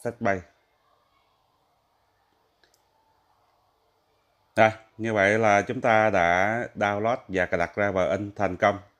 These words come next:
cho máy in Canon Hai chín trên hệ điều hành Windows mười một phiên bản sáu mươi tư bit. Cảm ơn các bạn đã theo dõi video. Và đừng quên bấm đăng ký kênh ở góc phải phía dưới màn hình để luôn luôn được nhận những video chia sẻ mới nhất nha các bạn.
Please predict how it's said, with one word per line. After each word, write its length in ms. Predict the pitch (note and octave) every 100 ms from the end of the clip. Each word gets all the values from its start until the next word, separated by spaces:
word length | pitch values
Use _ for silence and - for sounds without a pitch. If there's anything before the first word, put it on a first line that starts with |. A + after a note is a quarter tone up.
| _
cho 160 | G2 G2
máy 140 | A2
in 120 | A2
Canon 240 | G2+ G2+ G2
Hai 180 | G2+ E2+
chín 240 | G2+ C3 B2+
trên 220 | G#2+ G2
hệ 180 | G2 E2+
điều 60 |
hành 180 | F#2 F2
Windows 200 | G2 G2+
mười 140 | F#2+ F2
một 280 | E2 E2 G#2
phiên 180 | F#2+
bản 220 | F2 E2 F#2
sáu 220 | - A2
mươi 100 | A#2
tư 80 | G#2
bit. 140 | G#2+ - _ _ _ _ _ _ _ _ _ _ _ _ _
Cảm 160 | G2 B2+
ơn 100 | B2
các 60 | C#3
bạn 220 | G#2 G#2
đã 260 | G2+ F#2+
theo 240 | A#2 B2 A2+
dõi 240 | G2 F2
video. 340 | G#2+ A#2+ A#2+ A2+ - _ _ _ _
Và 240 | G2 G#2+ G#2+
đừng 260 | G#2+ G#2
quên 240 | A#2+ A#2 A2+
bấm 160 | C#3+
đăng 120 | C3+
ký 100 | A2
kênh 260 | B2+ B2 G#2+
ở 120 | - F#2
góc 200 | A#2+ -
phải 180 | F2+ F2+
phía 120 | G#2+
dưới 120 | B2+
màn 100 | A2+
hình 200 | G2+ F#2+
để 120 | F#2+
luôn 220 | A#2 A#2
luôn 180 | A2+ A2
được 160 | G2 F2
nhận 260 | F#2+ F2+ F#2
những 140 | F#2+
video 180 | A#2 A2
chia 220 | G#2+ G#2+
sẻ 280 | - E2 F#2+
mới 260 | A2+ C3+
nhất 180 | D3+ D#3 -
nha 120 | A2+
các 80 | A#2
bạn. 200 | G2 F#2